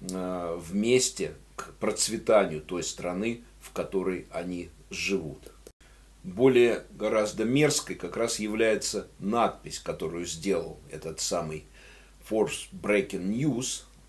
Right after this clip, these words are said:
э, в качестве надписи на этом выступлении Трампа. Понятно, что эта левацкая пропагандистская конторка, она совершенно не импонирует Трампу, поэтому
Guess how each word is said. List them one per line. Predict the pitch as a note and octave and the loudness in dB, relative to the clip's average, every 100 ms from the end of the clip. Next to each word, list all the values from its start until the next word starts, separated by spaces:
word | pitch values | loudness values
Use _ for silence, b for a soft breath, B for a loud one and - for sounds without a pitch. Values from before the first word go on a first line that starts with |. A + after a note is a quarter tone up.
| - | -12
э, | F#2+ F#2 F2+ E2+ F2 E2+ - - - | -6 -4 -2 -4 -6 -12 -20 -20 -20
в | - | 2
качестве | G#2+ G2 - F#2+ | 4 4 0 0
надписи | A2 C3 C3 - G#2 - G#2 F#2+ - | 6 6 4 -4 -4 -2 -2 -4 -6
на | F2+ F2+ F2 E2 - | -6 -4 -4 -6 -8
этом | F#2+ F#2 F#2+ F2+ | -10 -6 -6 -4
выступлении | G2 F#2+ - F#2+ F#2 G2 F#2+ F#2 F2+ b b - - | -4 -4 -4 -6 -2 0 0 -4 -8 b b -20 -6
Трампа. | G#2 G#2 F2 D2+ - - b b - | 2 2 2 -4 -12 -20 b b -10
Понятно, | F#2+ A2+ B2+ B2+ F2 | -2 2 2 2 -6
что | - - E2 - | -8 -8 -10 -10
эта | F2+ E2 F#2 D#2+ - | -14 -10 -12 -12 -4
левацкая | G2+ A2+ A2+ - - F#2 F2 - - - - | 0 4 4 2 -4 -8 -10 -14 -20 -20 -10
пропагандистская | F#2+ G2 F#2+ G#2+ G2 F#2+ - F2+ - - | -10 -8 -4 -4 -2 -4 -4 -6 -8 2
конторка, | B2 A#2 - D3+ D3 - F#2 - B B B - | 2 2 0 0 0 0 -4 -4 B B B -10
она | F#2 A2+ A#2+ A#2 - | -4 0 0 -2 -8
совершенно | - A#2 A2 - C3+ A2 F2+ | -4 -2 -2 2 4 4 2
не | E2 F2 F2 | -8 -8 -10
импонирует | E2+ F#2 F2 G2 F#2+ F2 - - | -6 -4 -2 -2 -2 -6 -10 -12
Трампу, | - G2+ F2+ D#2+ - - - E2+ | -4 0 0 0 -10 -20 -8 -2
поэтому | F2 F#2 F2+ F2 | -2 -2 -8 -10